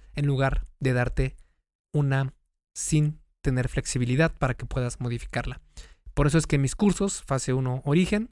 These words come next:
y todos los que vengan, por lo general, no vienen con dietas rígidas, sino que te muestro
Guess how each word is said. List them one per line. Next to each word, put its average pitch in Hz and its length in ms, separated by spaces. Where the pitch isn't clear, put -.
y 127 140
todos - 280
los 147 140
que - 100
vengan, 165 340
por 131 140
lo 127 60
general, 160 500
no 156 340
vienen 131 420
con 120 220
dietas 120 480
rígidas, 139 600
sino 143 260
que 139 80
te - 120
muestro 190 420